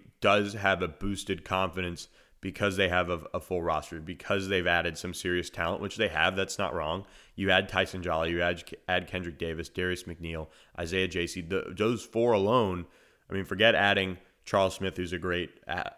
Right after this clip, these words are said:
athlete. Emmanuel Bandamel, we'll see, but he's, he's a guy that they like as somebody that can play, um, a big role,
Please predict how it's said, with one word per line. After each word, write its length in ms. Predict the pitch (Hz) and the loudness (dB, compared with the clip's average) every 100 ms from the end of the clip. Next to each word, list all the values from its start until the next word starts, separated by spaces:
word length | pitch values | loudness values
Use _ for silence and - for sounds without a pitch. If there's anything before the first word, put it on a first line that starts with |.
| - | 0
athlete. 460 | 90 - 82 80 - | 0 0 -6 -8 -8
Emmanuel 340 | 92 95 95 87 | -2 0 0 -2
Bandamel, 500 | 87 87 87 82 82 | -2 -2 -2 -2 -2
we'll 100 | 90 | -4
see, 320 | - 98 92 | -4 -2 -2
but 180 | 82 80 | -2 -4
he's, 300 | 90 78 - _ _ _ | -6 -8 -12 _ _ _
he's 200 | - 90 | -8 -4
a 80 | 90 | -2
guy 340 | 80 87 87 | 2 4 4
that 280 | 87 82 - | 4 -2 -2
they 160 | 92 90 | -2 0
like 320 | 87 87 90 | 2 0 0
as 140 | 87 | -2
somebody 300 | - 90 85 | -2 -2 -2
that 160 | 82 80 | -2 -2
can 120 | 82 | -6
play, 460 | - 90 87 85 82 - - - _ _ _ _ _ _ - | -4 -2 -2 -4 -8 -16 -20 -20 _ _ _ _ _ _ -2
um, 440 | 85 80 78 76 - 85 | -2 -2 -8 -12 -12 -8
a 40 | |
big 220 | 76 87 | -4 -4
role, 460 | 82 85 80 76 | -2 0 0 -2